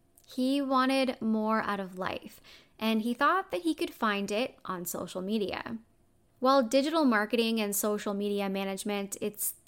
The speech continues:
a huge industry in North America, in South Africa, it's still just kinda catching up.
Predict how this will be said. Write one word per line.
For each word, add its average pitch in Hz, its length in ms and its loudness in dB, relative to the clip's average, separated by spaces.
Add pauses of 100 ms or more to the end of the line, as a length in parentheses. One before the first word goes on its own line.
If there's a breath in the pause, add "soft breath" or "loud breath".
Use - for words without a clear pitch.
(140)
a 214 40 -2
huge 240 420 0
industry 226 480 0
in 196 100 -4
North 202 220 -4
America, 202 640 -2 (400 loud breath)
in 247 160 4
South 247 340 2
Africa, 330 640 2 (160)
it's 269 220 -2
still 277 360 4
just 254 220 -2
kinda 214 180 -2
catching 190 380 -8
up. - 220 -2